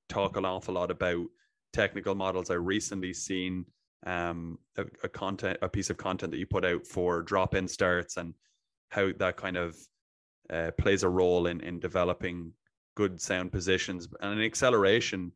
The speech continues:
it's a frequently talked about topic. You know, I see coaches opting for a very horizontal projection and very little airtime, spending a lot of time on the ground. Uh, these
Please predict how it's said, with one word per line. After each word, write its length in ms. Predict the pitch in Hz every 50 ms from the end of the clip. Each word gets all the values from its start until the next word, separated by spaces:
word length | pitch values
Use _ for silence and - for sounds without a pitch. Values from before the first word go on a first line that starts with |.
| _ _ _ _ -
it's 140 | - -
a 40 | 107
frequently 600 | - - - 113 123 127 - 117 104 98 95 95 92
talked 400 | - - 98 98 95 92 - 98
about 300 | - 95 90 90 90 85 - _ _ _ _ _ _
topic. 560 | - - 98 95 - - 90 85 - _ - _ _ _ _ _ _ _ _
You 120 | 101 101
know, 160 | 95 90 87
I 120 | 90 87 90
see 600 | - - - 98 95 95 92 92 90 92 90 - _ _ _ _ _ _ _ _ _ _ _ _ _ _ _ _ _ _ _ _ _ _ _ _
coaches 420 | - 123 117 113 - - 107 98 -
opting 480 | 92 98 98 - - - 104 98 95 -
for 680 | - - 101 92 92 92 90 90 90 87 87 87 - _ -
a 40 | 98
very 220 | 90 101 98 98
horizontal 880 | 92 - 104 98 98 95 92 101 95 95 95 92 - 95 90 90 90 90 - _ _
projection 680 | - 104 92 92 98 92 90 - - - 98 90 90 90 80 -
and 580 | 87 90 87 87 87 87 87 87 87 85 - - _ _ _ _ _ -
very 240 | 92 101 95 98
little 220 | 98 98 87 85 90
airtime, 720 | 69 87 98 95 95 90 - - 92 92 90 90 90 85
spending 360 | - - - 98 92 95 92
a 40 | 92
lot 180 | 92 90 90 92
of 60 | 90
time 260 | - - 92 92 90
on 80 | 90 90
the 80 | 90
ground. 600 | 87 - 95 95 95 95 92 92 90 90 87 85 - _ _ _ _ _ _ _ _ _ _
Uh, 120 | - 95 90
these 600 | 87 95 113 120 120 117 110 104 - - - -